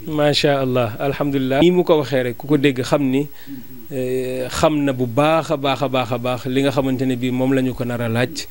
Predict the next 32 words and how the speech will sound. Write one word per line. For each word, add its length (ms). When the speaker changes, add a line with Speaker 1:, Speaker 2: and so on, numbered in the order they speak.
Speaker 1:
Mhm. 60
Speaker 2:
Ak 340
li 180
ñu 140
nar 140
a 80
waxtaane 420
ak 120
moom. 220
Ci 320
njariñ 480
bu 100
mu 140
war 140
a 100
jur. 220
Speaker 1:
Mhm. 160
Speaker 2:
Ci, 480
eh, 400
génération 600
bi 100
nga 100
xamante 360
ne 100
bii 160
ñi 140
ngi 120
ñëw. 220
Speaker 1:
Mhm. 600
Speaker 2:
Te 80
Yàlla 320
dogalul 640